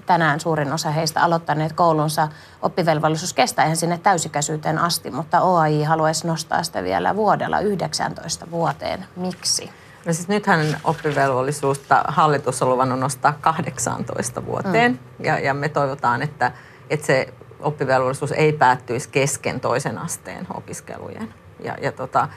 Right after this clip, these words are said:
Speaker 2: siinä meillä on nyt, että me ollaan ehkä vähän kunnianhimoisempia kuin tämä nykyinen hallitus.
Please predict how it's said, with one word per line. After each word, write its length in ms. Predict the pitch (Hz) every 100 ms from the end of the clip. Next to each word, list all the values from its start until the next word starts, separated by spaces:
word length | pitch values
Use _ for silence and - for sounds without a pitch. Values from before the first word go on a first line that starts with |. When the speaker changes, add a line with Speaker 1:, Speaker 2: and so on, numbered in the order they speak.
| - -
Speaker 2:
siinä 280 | 165 143
meillä 220 | 123 85 95
on 100 | 90
nyt, 120 | 156
että 220 | - 151 165
me 60 |
ollaan 160 | 151 143
ehkä 180 | 151 190
vähän 160 | 202
kunnianhimoisempia 920 | - 139 110 151 156 165 - 185 -
kuin 160 | - - -
tämä 180 | - 170 -
nykyinen 400 | 170 151 127 110 165
hallitus. 500 | - - - -